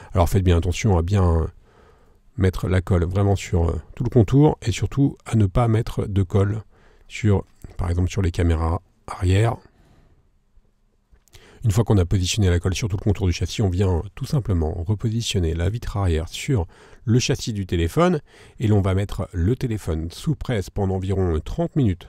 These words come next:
le temps que la colle fasse effet. Alors nous, on va utiliser, euh, des pinces. Vous retrouverez, euh, bien sûr ces pinces en vente sur le site internet, mais vous pouvez, euh, bien sûr mettre votre téléphone sous presse, sous un livre par exemple,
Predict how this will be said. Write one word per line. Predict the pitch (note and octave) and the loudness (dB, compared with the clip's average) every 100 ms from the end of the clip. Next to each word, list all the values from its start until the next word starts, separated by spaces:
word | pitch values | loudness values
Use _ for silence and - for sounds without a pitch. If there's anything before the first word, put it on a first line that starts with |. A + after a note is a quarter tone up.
| - | -10
le | G#2+ | -6
temps | B2 G2 - | -4 -4 -6
que | - G#2 | -6 -2
la | F2 | -2
colle | - D#2+ | -2 -4
fasse | - F#2 G#2 | -2 -2 0
effet. | F2+ D3+ | 0 2
Alors | G#2 F#2 | 2 2
nous, | C3+ | 4
on | B2 | 4
va | A2 | 2
utiliser, | G2+ A#2 G2 A2+ | 0 -4 -4 0
euh, | G2+ E2 D2+ - - - | 0 0 -2 -10 -20 -4
des | G#2+ B2+ | 0 2
pinces. | C3+ D3 D3 - | 2 2 0 -2
Vous | G2+ A2+ | -4 -4
retrouverez, | - A#2 A2 A#2+ | -4 -6 -2 0
euh, | A2 F#2 F2 | 2 2 0
bien | G2 | -2
sûr | G2 - F#2+ | -4 -4 -6
ces | - G#2 | -4 -6
pinces | F2 F2+ - | -4 -4 -4
en | F2+ | -2
vente | F2+ | -2
sur | - F#2+ | -2 -4
le | |
site | F2 - | -4 -4
internet, | F#2 F#2 G2+ - | -4 -2 -4 -2
mais | |
vous | F#2 | -4
pouvez, | E2+ G#2 F2+ - - - - - | -2 -4 -4 -6 -20 -20 -16 -4
euh, | E2+ E2 | -2 0
bien | F2 | -2
sûr | D#2+ - F#2+ | -4 -4 -2
mettre | F2+ F2+ - | -2 -2 -2
votre | F2+ - F#2 | -4 -4 -6
téléphone | G2 F2+ - G2 E2+ | -4 -4 -2 -2 0
sous | D#2+ G#2 | -2 -6
presse, | - G#2+ | -2 -2
sous | - F#2+ | -2 0
un | F#2 | 0
livre | A#2 G2 | 0 -2
par | D#2+ E2+ | -2 0
exemple, | F2+ G#2 B2 G#2+ | 0 0 -2 -4